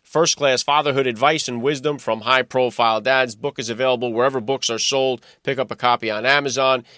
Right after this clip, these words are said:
It will make a great gift for any dad in your life. All right, a couple things I wanted to hit on here first before I bring Zuby onto the show. One of 'em, I, I know I, uh, Pride Month continues to go on and go on here, but out in West Hollywood,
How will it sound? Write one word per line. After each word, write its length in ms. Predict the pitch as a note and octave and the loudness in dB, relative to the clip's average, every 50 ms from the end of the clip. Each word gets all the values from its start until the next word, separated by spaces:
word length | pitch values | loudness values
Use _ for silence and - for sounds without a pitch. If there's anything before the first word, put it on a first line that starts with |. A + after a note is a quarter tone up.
| - - | -16 -10
It 40 | - | -6
will 80 | G#2+ A2 | -4 -4
make 200 | A#2 A#2+ G#2 G#2+ | -2 -4 -4 -6
a 40 | G#2+ | -8
great 380 | G2+ A2 A#2+ C3 C3+ B2+ - | -6 -4 -2 -2 -2 -4 -4
gift 320 | A2 A#2+ B2+ B2 - - - | -4 -2 -2 -4 -4 -10 -14
for 160 | - - A2 | -10 -8 -4
any 240 | - - B2+ B2+ A#2+ | -2 -2 -2 -2 -2
dad 400 | G#2 A#2+ A#2 A2+ A2+ A2+ A2 - _ - | 0 2 2 4 2 2 0 -4 _ -8
in 260 | A2+ A2+ A2 A2 A2 | -8 -6 -6 -8 -10
your 440 | - - G2+ G#2 G#2 G#2 G#2+ G#2 G2 | -12 -12 -12 -10 -8 -6 -6 -6 -8
life. 480 | F#2+ G2+ G2 F#2+ F2 E2 - - - _ _ _ _ _ _ - - - - - - - | -8 -8 -8 -8 -8 -10 -14 -18 -20 _ _ _ _ _ _ -20 -20 -20 -20 -8 -2 2
All 60 | D3+ | 2
right, 40 | D3+ | 4
a 20 | |
couple 260 | - - B3+ B3+ C#4 | 6 6 6 6 6
things 200 | G3+ A#3 A3 F3 | 6 4 4 4
I 60 | F3 | 4
wanted 220 | F3 F3+ F3 E3+ D#3 | 4 4 4 4 4
to 100 | D3+ C#3 | 4 6
hit 160 | D3+ F3+ E3+ | 6 6 6
on 160 | D3 C#3 C3+ | 6 4 4
here 180 | B2+ B2+ C3 B2 | 2 0 -2 -2
first 320 | - - D3 C#3+ C3+ - | -2 -2 -2 -2 -2 -4
before 320 | - A#2 - - D3 C#3+ C3+ | -6 -10 -6 -2 0 2 4
I 140 | C3 C3 | 4 4
bring 400 | A#2+ G2+ - C#3+ C3+ C3+ C3+ - A#2+ | 2 0 0 -2 -2 -2 -4 -8 -6
Zuby 400 | A2+ A#2 D3 E3+ D3 C#3 C3 B2 | -6 -4 -4 -4 -2 -2 -2 0
onto 300 | A2+ B2+ C3 A#2+ - A#2+ | 2 2 2 0 -2 -6
the 80 | G#2 | -8
show. 440 | G#2 - - B2+ B2 B2+ B2+ A#2+ G#2+ - - - - - - _ _ | -6 -4 -2 0 2 2 2 0 -2 -6 -14 -20 -20 -20 -20 _ _
One 220 | - D3 A#3 C4 | 2 4 4 4
of 120 | B3 F3 C#3 | 4 4 2
'em, 280 | D3 C#3 C3+ C#3 C#3 - | 2 0 0 -2 -4 -2
I, 340 | - C#3+ D#3+ E3+ C#3+ C3+ D3+ | 0 2 4 4 4 2 2
I 20 | D#3+ | 2
know 180 | D#3+ F3 F3 | 4 4 4
I, 260 | E3 D3 D3+ D#3 D#3 | 6 6 6 6 4
uh, 200 | D3 F2+ B2+ B2+ A2+ G#2 G2+ - | 2 0 -2 -2 -4 -8 -6 0
Pride 260 | D3+ D#3+ F3 F3+ E3 | 2 4 4 4 4
Month 220 | E3+ F3+ F3 - | 2 0 0 -2
continues 400 | - C#3 - - F3 F#3+ F3 - | -6 -4 0 0 0 0 0 -2
to 80 | - D3+ | -2 -2
go 180 | B2+ D3 C#3+ | 0 2 4
on 300 | D3+ E3 E3 E3 E3 D#3 | 4 6 6 4 4 2
and 80 | C3+ B2+ | 0 -2
go 160 | B2 C3 C#3 | 0 2 4
on 240 | E3 F#3 F3+ E3+ D3 | 4 4 4 4 2
here, 240 | B2 B2 C3+ C3 B2 | 0 -2 -2 -2 0
but 140 | A2 B2+ C#3+ | 2 2 2
out 160 | F3 G#3 G3+ | 2 2 2
in 120 | E3+ C#3 | 0 0
West 280 | C3 D#3+ F#3 E3+ - - | 0 0 0 0 -2 -2
Hollywood, 580 | D3+ D#3 E3 E3 D#3 C3 G#2+ G#2+ G2+ G2 G2 | 0 0 0 0 0 -4 -8 -8 -10 -10 -12